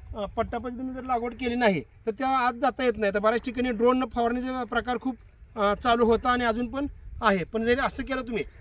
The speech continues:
अंतर मशा-, मशागत करता येते, व्यवस्थित फवारणी करता येते. आणि सगळ्यात महत्त्वाचं आपण, अ, ड्रिपनं त्याला,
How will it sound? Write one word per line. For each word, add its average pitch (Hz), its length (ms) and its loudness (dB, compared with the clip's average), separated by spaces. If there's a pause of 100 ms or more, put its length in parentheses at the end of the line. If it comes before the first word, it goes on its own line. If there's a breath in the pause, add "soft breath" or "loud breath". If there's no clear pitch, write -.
(100)
अंतर 214 260 -2
मशा-, 233 240 -4
मशागत 233 420 -2
करता 233 220 2
येते, 233 220 0
व्यवस्थित 233 340 4 (120)
फवारणी 220 260 4
करता 220 220 0
येते. 220 240 2 (440 soft breath)
आणि 202 160 2
सगळ्यात 233 280 2
महत्त्वाचं 240 380 0
आपण, 233 260 2 (280 soft breath)
अ, 208 80 0
ड्रिपनं 240 440 -2
त्याला, 247 320 6